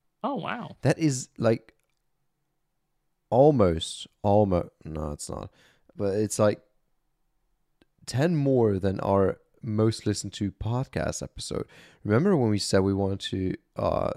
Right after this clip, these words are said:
Speaker 2: switch to Spotify to make it more available to people so they can listen to it on the go?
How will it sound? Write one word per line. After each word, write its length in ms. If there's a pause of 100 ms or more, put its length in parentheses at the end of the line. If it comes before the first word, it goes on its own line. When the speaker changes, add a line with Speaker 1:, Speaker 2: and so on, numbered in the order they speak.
(140)
Speaker 2:
switch 360
to 60
Spotify 540
to 60
make 240
it 80
more 400
available 480
to 120
people 380
so 140
they 120
can 300 (300)
listen 320
to 160
it 40
on 140
the 80
go? 380